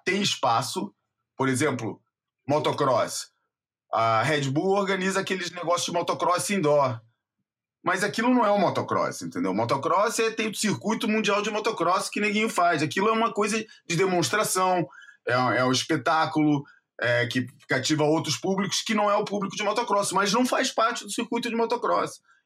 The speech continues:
É um negócio que eles botam numa categoria à parte, cara.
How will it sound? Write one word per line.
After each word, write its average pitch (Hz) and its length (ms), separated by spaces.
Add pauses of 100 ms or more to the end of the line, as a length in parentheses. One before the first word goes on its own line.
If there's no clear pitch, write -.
É 131 40
um 143 40
negócio 170 240
que - 60
eles 202 140
botam 233 440 (720)
numa 196 220
categoria 226 640
à - 160
parte, 156 500
cara. 95 240